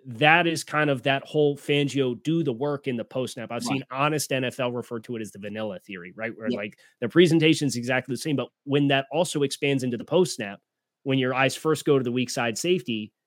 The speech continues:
Speaker 1: and you get the same weak side safety rotation for the quarters look and the cover three,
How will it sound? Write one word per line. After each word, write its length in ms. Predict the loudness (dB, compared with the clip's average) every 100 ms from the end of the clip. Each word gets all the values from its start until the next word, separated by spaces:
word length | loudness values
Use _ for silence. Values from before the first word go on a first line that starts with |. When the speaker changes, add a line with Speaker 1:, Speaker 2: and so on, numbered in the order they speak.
| _ _ _ _ -4
Speaker 1:
and 140 | 0
you 80 | 2
get 160 | 2 0
the 60 |
same 240 | -2 0 2
weak 140 | 2
side 200 | 2 -2
safety 260 | -2 -4 -4
rotation 540 | -4 -4 -4 -4 -8
for 480 | -6 -6 -4 -4 -8 _ _ -10
the 80 |
quarters 460 | -2 2 4 2 -2
look 200 | -6 -6 -2
and 200 | 2 2
the 40 |
cover 300 | 0 -4 -4
three, 500 | -4 0 2 2 -2